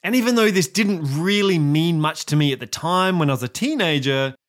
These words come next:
I think this has actually had a really profound influence on my life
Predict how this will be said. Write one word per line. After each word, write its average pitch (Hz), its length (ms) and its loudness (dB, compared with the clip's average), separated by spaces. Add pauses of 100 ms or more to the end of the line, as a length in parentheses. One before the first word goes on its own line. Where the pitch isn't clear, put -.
(280)
I 139 60 -10
think 339 200 -6
this 302 120 -4
has 185 120 0
actually 196 360 -2
had 165 140 0
a 143 60 0
really 170 420 -2
profound 156 640 -2
influence 185 520 -2
on 131 60 -2
my 123 120 -2
life 196 460 -4